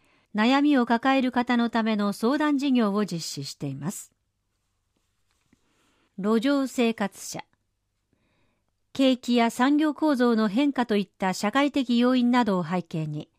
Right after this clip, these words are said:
路上生活を余儀なくされる人々がいます。また、路上生活者に対する偏見や差別意識から暴力事件などが起きています。主な都の取り組み。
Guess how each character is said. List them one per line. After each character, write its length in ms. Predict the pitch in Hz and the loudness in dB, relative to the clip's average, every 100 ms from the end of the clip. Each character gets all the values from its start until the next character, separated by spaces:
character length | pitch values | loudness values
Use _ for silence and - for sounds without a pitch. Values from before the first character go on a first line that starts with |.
| _ _ _ - | _ _ _ -8
路 180 | 208 226 | 0 2
上 180 | 285 294 | 4 0
生 220 | - 285 | 2 2
活 300 | 262 226 - | 2 0 2
を 100 | 220 | 2
余 160 | 220 294 | 2 2
儀 100 | 302 | 2
な 140 | 262 | 2
く 60 | 240 | 0
さ 160 | - 208 | -2 0
れ 120 | 214 | 0
る 100 | 208 | -2
人 200 | - 208 | -2 -2
々 240 | 185 165 151 | -2 -6 -6
が 80 | |
い 100 | 147 | -6
ま 140 | 147 180 | -4 -6
す。 200 | - - _ _ _ _ _ _ _ _ _ _ - | -8 -20 _ _ _ _ _ _ _ _ _ _ -4
ま 140 | 214 | -4
た、 240 | 214 202 - _ _ 202 | 0 -2 -4 _ _ 0
路 160 | 220 | 2
上 180 | 240 302 | 4 2
生 240 | - 302 | 2 0
活 220 | 285 302 - | 0 -2 -2
者 160 | 269 | 0
に 120 | 240 | 0
対 180 | 240 240 | 2 0
す 160 | 233 214 | 0 0
る 120 | 202 | 0
偏 260 | 180 240 240 | 2 0 2
見 260 | 226 214 | 0 0
や 140 | 202 202 | 0 -2
差 160 | 226 | 0
別 260 | 233 269 294 | -2 0 0
意 100 | 285 | 0
識 240 | - 214 | -2 -8
か 140 | - 165 | -4 -4
ら 180 | 160 - _ - | -4 -8 _ -8
暴 200 | 180 254 | 0 2
力 260 | 302 302 302 | 4 2 0
事 140 | 277 | 0
件 220 | 277 254 | 2 2
な 120 | 233 240 | 4 2
ど 120 | 196 | 2
が 220 | 190 196 170 | 0 -2 -6
起 80 | - | -8
き 20 | |
て 120 | - | -10
い 100 | 139 | -8
ま 160 | 127 151 | -6 -8
す。 200 | - - _ _ _ _ _ _ _ _ _ _ _ _ _ _ _ | -10 -20 _ _ _ _ _ _ _ _ _ _ _ _ _ _ _
主 280 | 269 277 262 | 2 4 4
な 160 | 196 180 | 0 -2
都 220 | - 294 | -2 0
の 140 | 254 | 0
取 240 | - 151 156 | -2 -6 -8
り 40 | |
組 240 | - 139 | -10 -12
み。 140 | 135 | -10